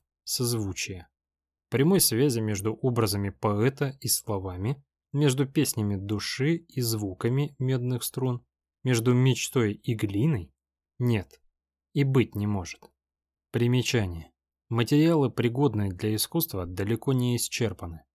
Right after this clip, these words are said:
Могут возникать новые искусства. Делание нот крестоном теперь фабричное мастерство, но оно может перейти в руки художников.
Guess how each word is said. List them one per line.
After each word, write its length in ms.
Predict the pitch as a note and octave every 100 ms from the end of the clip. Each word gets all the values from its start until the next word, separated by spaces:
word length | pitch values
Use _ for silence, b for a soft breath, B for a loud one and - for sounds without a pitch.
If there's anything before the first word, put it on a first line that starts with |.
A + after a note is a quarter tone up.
| _ _ _ -
Могут 320 | A#2 E3+ E3+
возникать 640 | C3+ A#2 G#2 G2 D3+ D3 A2
новые 580 | G#2 A2 A2 A2+ -
искусства. 640 | A#2+ - C#3 - - E2+ - _ _ _ _ _ -
Делание 640 | A2+ C#3 D3 C3 A#2+ A2+
нот 320 | A2+ B2+ A2+
крестоном 800 | - G2+ G2 - B2+ C#3 B2+ A2+ _
теперь 320 | A#2+ G#2+ C#3
фабричное 680 | - A#2+ G#2+ E3+ - C#3+ C3+
мастерство, 800 | B2+ - C3 A#2 - G2 E2+ - _ _ -
но 240 | G#2+ A2
оно 180 | C3 D3+
может 340 | C3+ A#2 A#2
перейти 360 | A#2 A2 G#2+ C#3
в 100 | A2
руки 240 | B2 -
художников. 840 | G#2 B2+ A2+ G2 F2+ F2 - -